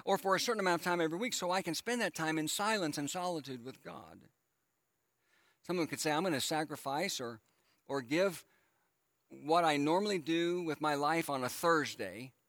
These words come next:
so that I can come to Mount Pleasant and serve in the Impact Center on Impact Thursday, or on a Saturday morning so I could come and serve in the Impact Center on Impact Saturday."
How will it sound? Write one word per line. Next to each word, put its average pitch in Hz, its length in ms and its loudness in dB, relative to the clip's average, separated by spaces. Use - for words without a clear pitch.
so - 220 -2
that 160 100 6
I 156 120 4
can 147 120 -6
come 185 360 0
to 156 340 -2
Mount 156 260 0
Pleasant 147 400 0
and 131 220 -2
serve 185 320 0
in 147 100 2
the 151 180 -2
Impact 160 420 -2
Center 123 380 -4
on 123 120 -2
Impact 151 460 -2
Thursday, 107 560 -8
or 147 140 2
on 160 100 4
a 143 60 0
Saturday 190 400 2
morning 156 260 0
so 139 160 -4
I 131 60 -4
could 127 160 -12
come 165 180 0
and 143 100 -2
serve 165 240 -2
in 147 80 0
the 143 100 -2
Impact 135 340 -6
Center 120 240 -8
on 117 200 -8
Impact 147 440 -2
Saturday." 113 640 -8